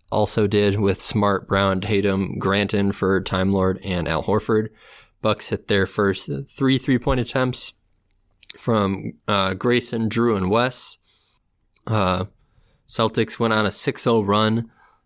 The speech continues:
uh, at the end of the first quarter, but then Pat responded with a corner three, and the Bucks were up twenty-eight to twenty-six. Uh,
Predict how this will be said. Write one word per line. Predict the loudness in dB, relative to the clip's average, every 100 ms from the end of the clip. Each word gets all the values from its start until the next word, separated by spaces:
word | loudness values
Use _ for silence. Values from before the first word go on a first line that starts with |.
| _
uh, | -2 0
at | 0
the | 0
end | 0
of | 0
the |
first | -2 -2 -2 -2
quarter, | -2 2 2 0
but | -4 -2
then | -2 0 -2
Pat | -4 -4 -4
responded | -6 -2 0 0 0
with | -4
a |
corner | -6 -4 -2 -2
three, | 0 0
and | 0
the |
Bucks | 0 -2 -2 -6 -10
were | -4 0
up | 0 -2 -14 -20 _
twenty-eight | -4 0 0 0
to | -4
twenty-six. | -2 -2 -2 -2 -4 -4 -8 -6 -4
Uh, | -2 -2